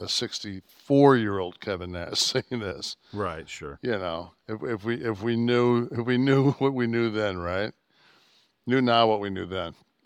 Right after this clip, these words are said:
Speaker 1: Oh, opposite. Knew, knew then what we
Speaker 2: If
Speaker 1: knew
Speaker 2: you
Speaker 1: now.
Speaker 2: knew then what you know now.
Speaker 1: Yeah, that's how it goes. <laughs> Only took me seven,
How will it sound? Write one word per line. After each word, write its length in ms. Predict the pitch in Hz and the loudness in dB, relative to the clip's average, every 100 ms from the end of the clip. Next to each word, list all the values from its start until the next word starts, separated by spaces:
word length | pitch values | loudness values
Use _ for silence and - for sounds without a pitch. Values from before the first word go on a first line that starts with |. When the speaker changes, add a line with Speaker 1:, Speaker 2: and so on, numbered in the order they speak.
| _ | _
Speaker 1:
Oh, 120 | 92 - | -6 -2
opposite. 560 | 104 - 87 - 85 | -2 -4 -8 -8 -8
Knew, 220 | 98 98 95 - | -10 -8 -10 -12
knew 280 | - 104 95 87 | -12 -10 -10 -8
then 300 | 101 98 95 | -6 -4 -6
what 140 | 87 | -8
we 80 | 87 | -8
Speaker 2:
If 80 | 87 | -6
Speaker 1:
knew 80 | |
Speaker 2:
you 60 | 98 | -2
Speaker 1:
now. 100 | 98 | 0
Speaker 2:
knew 320 | 127 123 120 | 2 2 0
then 320 | - 101 95 92 | -2 0 2 2
what 160 | 90 | -2
you 80 | 82 | -4
know 160 | 73 67 | -6 -8
now. 120 | 85 | -10
Speaker 1:
Yeah, 240 | 82 - - | -10 -12 -14
that's 160 | - - | -16 -14
how 80 | - | -14
it 180 | - | -16
goes. 1300 | - - - _ _ _ _ _ _ _ _ - 113 - | -20 -20 -20 _ _ _ _ _ _ _ _ -20 -20 -20
<laughs> 120 | _ | _
Only 200 | 131 135 | 2 2
took 240 | 120 135 107 | 4 2 2
me 80 | |
seven, 400 | 113 - 117 110 | 0 2 2 2